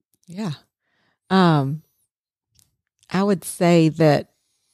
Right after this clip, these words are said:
yeah, we're all gonna be under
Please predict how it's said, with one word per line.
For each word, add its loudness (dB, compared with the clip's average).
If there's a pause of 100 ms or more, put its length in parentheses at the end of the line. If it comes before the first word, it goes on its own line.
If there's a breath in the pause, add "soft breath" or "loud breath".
(800)
yeah, 4
we're 4
all 6
gonna 2
be 0 (640)
under 2